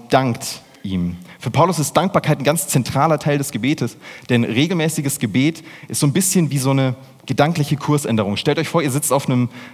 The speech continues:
auf einem Schiff und dann bittet euch der Kapitän nach oben, das ist noch so ein ganz altes Steuerrad, ja? Und dann dreht ihr dieses Steuerrad so.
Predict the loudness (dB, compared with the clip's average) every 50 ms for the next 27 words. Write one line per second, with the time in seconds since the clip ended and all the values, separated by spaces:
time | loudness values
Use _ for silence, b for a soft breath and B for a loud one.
0 | B B -4 0 2 2 2 2 2 2 2 2 2 2 2 0 2 2 0 0
1 | 0 0 0 0 0 0 -2 -2 -2 -6 -4 0 2 2 2 2 0 0 0 0
2 | 0 0 0 -2 -2 -2 -2 -2 0 0 0 0 0 0 0 0 0 0 -2 -2
3 | -2 -2 -2 -2 0 2 2 4 2 2 4 2 2 2 2 0 0 0 0 0
4 | 0 B B B B B B B 2 2 2 4 4 2 4 4 2 2 2 0
5 | 0 0 2 2 4 4 4 4 4 4 4 4 2 2 0 -2 -2 -2